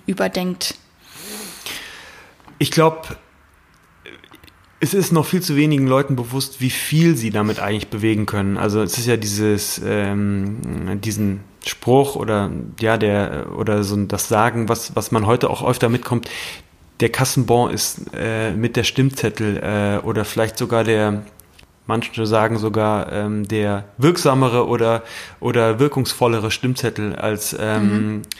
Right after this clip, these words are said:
Speaker 2: manches andere, was, für das man sich entscheiden kann. Ähm, ich glaube, dass, dass,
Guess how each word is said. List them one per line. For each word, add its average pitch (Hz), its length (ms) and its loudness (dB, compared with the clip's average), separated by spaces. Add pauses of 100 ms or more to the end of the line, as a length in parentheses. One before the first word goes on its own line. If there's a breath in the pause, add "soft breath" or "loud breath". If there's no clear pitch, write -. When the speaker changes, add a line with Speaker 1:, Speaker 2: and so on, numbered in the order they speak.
(540 loud breath)
Speaker 2:
manches 123 380 2
andere, 120 380 2
was, 110 120 0
für - 180 -2
das 117 180 0
man 123 120 0
sich 113 140 -4
entscheiden 120 420 0
kann. 113 280 -2 (500 loud breath)
Ähm, 117 460 -2
ich - 160 -12
glaube, 139 400 4
dass, - 420 -2 (180)
dass, - 500 -4